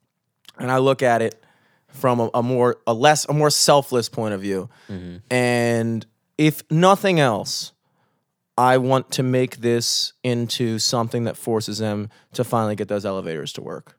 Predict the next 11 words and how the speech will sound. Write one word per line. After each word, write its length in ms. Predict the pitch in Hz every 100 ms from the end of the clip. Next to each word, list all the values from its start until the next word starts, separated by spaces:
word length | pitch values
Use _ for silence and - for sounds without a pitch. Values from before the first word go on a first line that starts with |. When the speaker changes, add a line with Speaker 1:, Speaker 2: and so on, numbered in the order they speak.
| _
Speaker 2:
Yeah. 280 | 90 87 92 95
Speaker 1:
'Cause, 280 | - 139 131 _ _ _ _ _ _ -
I 100 | 185
mean, 180 | 208 214
it's 340 | 208 214 220 -
like, 320 | 208 180 - _ _ _ _ _ _ _ -
whenever 300 | 139 156 175 196
Speaker 2:
that's 80 |
Speaker 1:
I 60 | 175
run, 340 | 143 180 156
Speaker 2:
crazy. 240 | 170 -